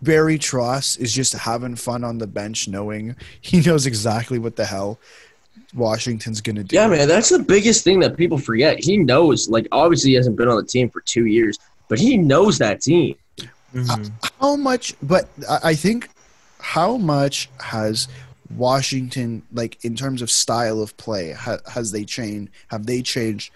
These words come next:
Speaker 1: since Barry Trotz left?
Speaker 3: It's a bit more free-flowing in a way. Um,
Speaker 2: Yeah, they
Speaker 3: yeah,
Speaker 2: haven't
Speaker 3: like
Speaker 2: been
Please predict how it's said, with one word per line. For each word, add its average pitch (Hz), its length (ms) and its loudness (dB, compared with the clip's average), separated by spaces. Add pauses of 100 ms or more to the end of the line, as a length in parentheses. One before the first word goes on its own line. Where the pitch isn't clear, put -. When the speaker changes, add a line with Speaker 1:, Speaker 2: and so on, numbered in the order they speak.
(180)
Speaker 1:
since - 440 -2
Barry 104 360 -4
Trotz 92 420 -6
left? - 460 -16 (840)
Speaker 3:
It's - 80 -20
a - 40 -10
bit 135 100 -6
more 135 120 -4
free-flowing 113 840 -6
in 110 140 -8
a 110 60 -6
way. 120 440 -4
Um, 98 640 -6 (640)
Speaker 2:
Yeah, 98 280 2
they 95 80 2
Speaker 3:
yeah, 98 120 2
Speaker 2:
haven't 113 180 2
Speaker 3:
like 107 80 -4
Speaker 2:
been 107 180 -2